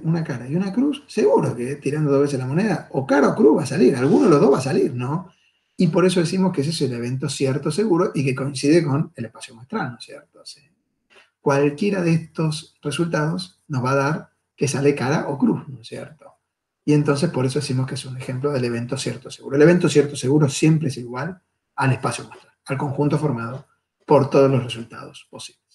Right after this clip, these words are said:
Piensen ustedes entonces en otros experimentos aleatorios, a partir de esos experimentos o fenómenos aleatorios, en qué eventos definen el espacio muestral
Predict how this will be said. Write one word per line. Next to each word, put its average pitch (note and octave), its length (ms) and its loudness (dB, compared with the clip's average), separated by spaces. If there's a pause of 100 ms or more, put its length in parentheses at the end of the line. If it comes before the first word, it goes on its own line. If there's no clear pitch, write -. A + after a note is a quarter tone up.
(140)
Piensen F3+ 380 4
ustedes C#3 520 2
entonces B2+ 400 -14
en C#3+ 140 -2
otros F#3 240 0
experimentos C#3 720 -4
aleatorios, E3+ 720 -4 (520)
a C3 140 -4
partir D3+ 300 4
de E3+ 60 6
esos D#3+ 200 0
experimentos C3+ 520 0
o B2 40 2
fenómenos C#3 380 0
aleatorios, C3+ 560 -2
en C3+ 180 -6
qué E3 140 4
eventos G3+ 640 2 (340)
definen C#3+ 440 2
el A#2+ 120 2
espacio C3 440 -2
muestral G3 880 0